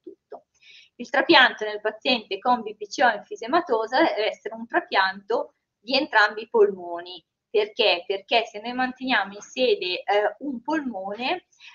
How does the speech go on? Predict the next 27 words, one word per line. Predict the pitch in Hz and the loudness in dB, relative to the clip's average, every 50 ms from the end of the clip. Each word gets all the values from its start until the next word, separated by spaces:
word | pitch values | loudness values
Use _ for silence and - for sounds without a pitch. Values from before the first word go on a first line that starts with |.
| _ _ | _ _
eh, | 220 220 208 202 202 - | 0 2 2 2 2 2
questo | 262 254 262 - - 240 - | 0 0 0 0 -4 -6 -6
polmone, | 262 311 320 294 262 233 226 220 220 226 233 254 277 262 - _ _ | -2 -4 -2 -2 -2 -8 -6 -8 -6 -4 -2 0 0 -2 -2 _ _
eh, | 208 214 208 202 196 196 190 185 - - - | 0 2 4 4 4 2 2 0 -2 0 6
va | 247 254 269 | 6 8 8
un | 277 285 285 | 6 2 -4
po' | - 240 247 | -2 2 6
ad | 262 247 226 - | 6 6 6 4
allargarsi | 208 214 220 220 226 240 254 247 247 240 226 220 220 - - - - 269 262 226 | -2 -2 0 0 -2 -2 2 4 6 8 8 6 4 0 -14 -12 -8 -4 0 2
e | 208 208 | 4 4
a | 214 233 | 4 4
sbilanciare | 233 - - _ 269 254 262 262 262 254 - - 233 220 214 208 214 226 233 - - | 2 0 -12 _ -4 -2 -2 -2 -2 -4 2 4 6 6 6 4 2 0 -4 -4 -6
le, | 208 226 | -6 -4
le | 214 185 185 180 180 - _ _ | -2 -2 -2 -4 -6 -10 _ _
dinamiche | _ 247 247 233 226 226 226 233 - 254 | _ _ -4 -4 -4 -4 -4 -12 -14 -14
di | 254 240 | -14 -12
meccanica | 226 233 233 - - 226 196 196 202 202 196 _ 208 196 | -14 -14 -16 -4 0 0 0 0 0 -4 -6 _ -2 0
del, | 196 190 190 185 185 185 180 175 175 170 170 - | 0 -2 -4 0 2 4 6 6 4 4 0 -2
del | - - - - | -8 -10 -10 -6
torace, | _ 202 196 196 180 180 - - - 202 | _ 0 2 2 2 2 0 -2 -6 -4
perché | 202 208 202 _ 220 214 | -4 -6 -8 _ -8 -8
per | - 453 - | -8 -12 -8
quanto | _ 262 311 330 - | _ -4 -4 -2 -4
il | 349 277 | -2 -4
nostro | 247 240 - _ 427 - | -4 -6 -6 _ -18 -10
torace | - 220 208 202 180 170 - - 175 165 - _ _ _ _ _ _ _ _ | -6 0 0 0 0 0 -4 -12 -16 -16 -16 _ _ _ _ _ _ _ _
sia | _ - - 262 277 277 220 208 202 - | _ -10 -4 0 4 6 6 6 6 4